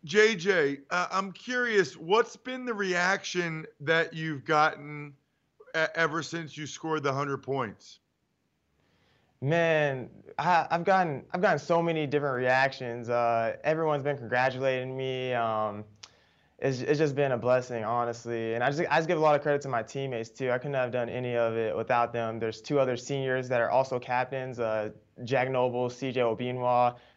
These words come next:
Speaker 2: Trey Fillmore. He's been here at Wayland for a while, too. He's my roommate. So I just give a lot of credit to everyone on the team.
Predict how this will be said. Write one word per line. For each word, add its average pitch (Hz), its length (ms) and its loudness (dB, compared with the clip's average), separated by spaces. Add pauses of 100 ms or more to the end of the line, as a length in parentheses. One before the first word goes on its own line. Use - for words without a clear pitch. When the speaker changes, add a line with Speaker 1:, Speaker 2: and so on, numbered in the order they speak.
(140)
Speaker 2:
Trey 151 200 2
Fillmore. 147 380 2
He's 151 180 -4
been 139 180 -2
here 127 160 -4
at 120 120 0
Wayland 120 260 -2
for 123 60 -2
a 123 40 0
while, 120 180 2
too. 139 140 -6
He's 127 120 -4
my 117 100 -2
roommate. 113 480 -4
So 113 120 -2
I 117 40 2
just 131 120 -2
give 151 140 2
a 127 40 -2
lot 131 140 4
of 120 80 -2
credit 120 280 -2
to 113 80 -2
everyone 110 320 -2
on 107 100 -6
the 101 80 -10
team. 110 360 -8